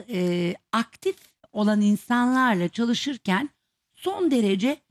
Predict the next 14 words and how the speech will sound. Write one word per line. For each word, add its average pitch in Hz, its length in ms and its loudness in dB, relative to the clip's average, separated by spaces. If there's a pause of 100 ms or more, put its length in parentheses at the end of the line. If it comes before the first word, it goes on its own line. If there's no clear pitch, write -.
(340)
e, 185 260 0
çalışma 247 580 -2
başarısını 220 720 -2
arttıran 190 600 0
bir 147 220 -2
burçtur. - 420 -12 (640)
Ama 294 360 0
ağır 302 420 4
çalışan 208 600 -2
kişilerle, 226 840 -2 (580)
e, 185 160 0
tükenmişlik 262 1120 2
sendromuna 214 720 4
girebilir. 156 680 -4